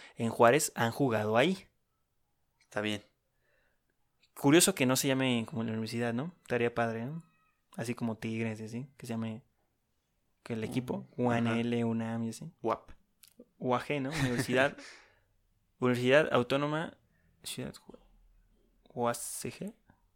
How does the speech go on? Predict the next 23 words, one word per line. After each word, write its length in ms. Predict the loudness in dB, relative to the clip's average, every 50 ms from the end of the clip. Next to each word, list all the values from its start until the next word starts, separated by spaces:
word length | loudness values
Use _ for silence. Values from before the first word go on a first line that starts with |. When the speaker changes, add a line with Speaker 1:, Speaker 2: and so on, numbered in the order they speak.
| _ _ _ -20 -20 -20 _ -16 -10
Speaker 2:
No 200 | -6 -6 -6 -6
sé, 340 | -4 -2 -2 -2 -2 -6 _ _ _ _ _ _ _ -8
yo 80 | -2 2
hubiera 160 | 2 2 2
puesto 260 | 2 -2 -2 -2 -4
buap 400 | -4 2 4 4 4 4 2 -2 -18 -20 _ _ -8
en 80 | -6
honor 260 | -6 -4 -4 -2 0 0
a 60 | 0
Lobos 280 | 0 -2 -4 -6 -10 _
buap. 340 | -6 -4 -4 -4 -8 -12 -20 -20 _ _ _ _ _ _ _ _ _ 4
Speaker 1:
Ah, 120 | 6 6
no, 180 | 8 8 6 8
la 120 | 8 8
uaj, 240 | 8 10 8 8 8
o 320 | 4 -10 -16 _ _ _
sea, 160 | -10 -6 -4 -2
la 120 | -2 -2
uaj. 160 | -4 -4 -8 -10 -20 -20 _ _ _ _ _ _ _ _ -6
Universidad 380 | -2 0 2 2 2 2 2 2
Autónoma 320 | 2 2 2 2 2 0
de 80 | 0 -2
Juárez, 260 | -2 -4 -4 -4 -4